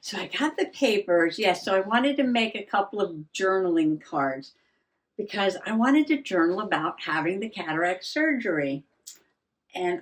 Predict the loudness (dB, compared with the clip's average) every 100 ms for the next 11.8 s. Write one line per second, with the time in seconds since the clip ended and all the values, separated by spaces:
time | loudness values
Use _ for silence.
0 | -6 -2 -2 0 2 4 4 2 0 0
1 | 2 0 -2 -6 -4 -2 0 0 0 0
2 | 2 0 -2 -6 -6 -4 0 0 0 0
3 | 0 0 -2 -4 -4 0 0 -2 -4 -2
4 | 0 2 0 2 0 -2 -8 0 0 2
5 | 2 2 2 2 0 0 -4 -2 0 2
6 | 2 -2 0 0 -2 -6 -4 -4 -4 -8
7 | -2 2 2 2 0 -4 -2 0 0 0
8 | -2 -2 0 0 0 0 0 -2 0 0
9 | 2 0 -2 -8 _ _ _ _ _ _
10 | _ -2 0 2 2 4 4 4 2 0
11 | 0 2 2 -2 -6 _ -12